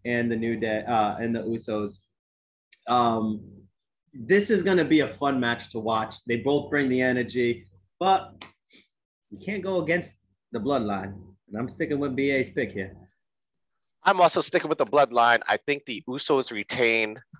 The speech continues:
Speaker 2: Um, we've seen this match a lot recently,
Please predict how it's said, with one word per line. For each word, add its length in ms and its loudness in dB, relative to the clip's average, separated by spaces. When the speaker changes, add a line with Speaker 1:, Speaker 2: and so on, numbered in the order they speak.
Speaker 2:
Um, 480 4
we've 160 -2
seen 260 -2
this 180 0
match 320 2
a 60 2
lot 400 2
recently, 500 -10